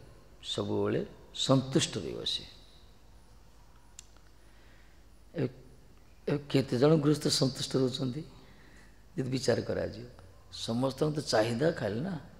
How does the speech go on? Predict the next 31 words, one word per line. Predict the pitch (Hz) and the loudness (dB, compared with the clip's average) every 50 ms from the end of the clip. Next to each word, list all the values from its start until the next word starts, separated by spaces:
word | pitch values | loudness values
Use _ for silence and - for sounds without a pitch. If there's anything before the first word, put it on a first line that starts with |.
| - - - - | -20 -20 -20 -16
ଏଇଟା | - - - - - | -14 -8 -4 -4 -4
ଦରକାର, | 82 95 90 - - - 87 85 90 95 | -2 -4 -8 -10 -12 -14 -12 -12 -10 -8
ସେଇଟା | - - 127 120 104 131 117 | -6 -4 -4 -2 -2 -2 -2
ଦରକାର। | 110 101 90 90 85 - 104 104 110 135 - - - - - - - - - - - - - - - - 123 | -2 -2 -6 -6 -8 -10 -10 -12 -12 -14 -16 -18 -20 -20 -20 -20 -20 -20 -20 -20 -20 -20 -20 -20 -14 -8 -2
ଯେତେ | 117 120 113 - - - - 165 165 | 0 0 0 0 -2 2 4 6 6
ବଡ଼ | - 135 120 120 123 123 | 8 8 6 8 8 6
ଯୋଉ | 117 127 131 | 6 4 2
ସେ | 131 147 | 4 4
ଅମ୍ବାନୀ | 135 113 113 110 113 113 113 117 | 2 4 4 4 6 6 6 4
ପାଖକୁ | 107 123 127 123 127 | 4 4 4 4 4
ଯିବ, | 117 131 143 | 4 4 4
ସିଏ | 147 - - - 117 113 | 4 2 2 2 2 4
ବି | 113 127 | 4 4
ତାର | 123 143 139 131 | 6 6 4 6
ଚା-, | 127 127 113 110 - | 6 4 4 4 2
ଟେନସନରେ | - 113 110 107 - 110 98 90 95 | 0 0 0 0 -2 -2 -2 -4 -4
ଥିବ, | - - - 50 - | -6 -6 -10 -10 -10
ସେ | - - | -10 -10
ଶୋଇଥିବ, | - - - 85 76 - - 87 73 | -10 -8 -6 -8 -8 -8 -10 -10 -8
ରାତି | 65 - - - 107 | -8 -8 -8 -6 -6
ନିଦ | 104 92 82 | -6 -4 -4
ହଉନଥିବ। | 82 85 95 64 58 62 - - - - - - - - - - - - - - - - - - - - - - - - - - - - - - - - - - - - - - - - - - - - - - - | -4 -6 -6 -10 -12 -14 -16 -18 -20 -20 -20 -20 -20 -20 -20 -20 -20 -20 -20 -20 -20 -20 -20 -20 -20 -20 -20 -20 -20 -20 -20 -20 -20 -20 -20 -20 -20 -20 -20 -20 -20 -20 -20 -20 -20 -20 -20 -20 -20 -20 -20 -20 -12
କାରଣ | - - 160 | -4 -2 0
ସମସ୍ତେ | - - - 170 180 202 196 - 214 | 2 4 4 4 4 4 2 -2 -2
ଚାହିଦା, | - - 190 185 196 190 196 | 0 2 4 4 4 2 0
ସମସ୍ତେ | 202 - 170 143 127 113 107 | 0 0 0 0 0 -2 -2
ଦରକାର। | 90 92 92 - - 65 - - - - - - - - - - - - - - - | -4 -4 -4 -4 -6 -12 -14 -14 -14 -18 -20 -20 -20 -20 -20 -20 -20 -20 -20 -16 -10
କିଛି | - - 147 | -6 -2 2
ନା | 156 156 | 4 4
କିଛି | 156 151 147 151 | 4 4 2 0
ତାଙ୍କର | 147 143 135 127 123 123 | 2 2 2 4 4 4